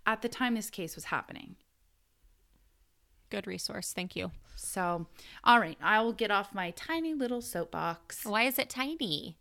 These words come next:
Speaker 2: Get a
Speaker 1: Um,
Speaker 2: bigger soapbox.
Speaker 1: <laughs> And, um,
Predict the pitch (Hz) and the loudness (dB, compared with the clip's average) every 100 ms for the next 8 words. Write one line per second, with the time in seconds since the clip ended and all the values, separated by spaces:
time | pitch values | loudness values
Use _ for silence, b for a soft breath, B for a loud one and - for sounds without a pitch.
0 | - 240 233 233 214 220 - 302 392 - | 4 6 6 6 6 4 2 0 0 2
1 | 160 - 262 262 285 262 285 - - 254 | 2 4 6 8 8 6 4 0 -2 2
2 | 285 - 269 - - - - _ - _ | 2 4 0 0 -2 -4 -10 _ -20 _
3 | - _ _ B B 220 - - 220 220 | -20 _ _ B B -18 -20 -4 0 2
4 | 214 202 196 202 196 - 196 185 180 180 | 2 0 -2 -4 -8 0 4 4 4 0